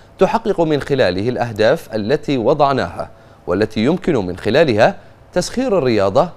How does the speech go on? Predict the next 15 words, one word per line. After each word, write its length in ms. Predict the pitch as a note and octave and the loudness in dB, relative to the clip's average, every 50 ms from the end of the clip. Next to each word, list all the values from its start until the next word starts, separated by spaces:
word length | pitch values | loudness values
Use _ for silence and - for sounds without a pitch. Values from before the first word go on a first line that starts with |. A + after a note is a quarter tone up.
| - - - - - - - | -20 -20 -20 -20 -20 -20 -12
في 160 | - - A3 G#3+ | -6 -2 -2 0
تعزيز 400 | - G3+ D#3 E3 F#3 G#3+ F3+ D3 | 2 2 2 2 0 2 2 4
العلاقات 560 | C#3 A#2 A#2 A2+ A2 G2+ - C#3+ D3 D3 D3 | 4 4 4 4 2 2 2 2 2 2 2
بين 260 | B2 A#2+ A#2 G#2+ G2 | -2 0 0 -2 -2
مملكة 420 | F2+ E2+ F#2+ B2+ C3+ - D3+ - | -4 -4 -4 -4 -2 -2 -2 -2
البحرين 480 | C#3 B2 G2+ - - - A2 A2+ C3 D#3 | -2 -2 -4 -4 -4 -2 -2 -2 0 0
والدول 440 | D#3+ B2 A2+ G2+ A#2 C3 B2 G#2 G2+ | 0 -2 -2 -2 0 0 2 2 0
المستضيفة 600 | F#2+ F#2 F#2+ F#2+ - - G#2 A2 C#3+ D3 - C#3+ | 0 -4 -4 -8 -6 -4 -4 -2 -2 -2 -2 -2
لمنافسات 720 | C3 A#2 A2 G#2+ G2+ G2+ F#2 - G2+ - - C#3 C#3 - A#2 | -2 -2 -2 -2 -2 -4 -4 -6 -6 -4 -2 -2 -2 -2 -2
هذه 280 | G#2 F#2+ F2 F2+ F2+ | -4 -4 -4 -4 -6
البطولة 500 | F2 E2+ F2+ G#2 - E3+ E3 A#2+ F#2 F2+ - - - - - - - - | -6 -4 -6 -4 0 2 2 2 2 0 -4 -12 -20 -20 -20 -20 -14 -12
من 160 | F#2 F2 - - - | -10 -10 -10 -8 -2
أجل 360 | - B2+ C3 B2 B2 C3+ D3+ D#3+ | -2 -2 0 0 0 0 0 0
بناء 480 | D3 C#3 G#2 G2 A2 B2+ C3 - D#3 | 0 -2 -2 0 -2 -2 -2 -2 -2
جسور 580 | D#3+ B2+ A2+ G#2 - - C3 D#3 E3+ C3 G2 | -2 -2 -4 -6 -4 -2 0 2 2 2 0